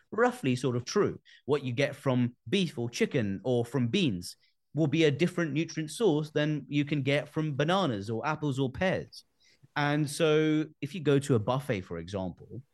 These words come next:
why do people tend to overeat at buffets? Because you have an abundance of food, textures, tastes, and consistencies and smells. So even though you've stuffed yourself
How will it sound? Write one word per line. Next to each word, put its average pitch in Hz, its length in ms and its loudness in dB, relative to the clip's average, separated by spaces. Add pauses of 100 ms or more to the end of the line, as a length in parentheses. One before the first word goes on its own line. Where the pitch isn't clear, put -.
(260)
why 139 400 0
do 180 180 0
people 160 320 -4
tend 135 240 -2
to - 200 -6
overeat 127 640 2
at 113 220 -6
buffets? - 560 -4 (300)
Because 143 320 2
you 147 160 2
have 139 120 0
an 143 60 0
abundance 139 720 2
of 139 100 -2
food, 123 440 -2
textures, - 500 -6
tastes, 120 400 -4
and 117 100 -4
consistencies 113 640 -2
and 92 160 -8
smells. 165 580 -2 (340)
So 143 340 4
even 214 280 2
though 165 120 6
you've 143 260 0
stuffed - 560 -4
yourself 123 560 0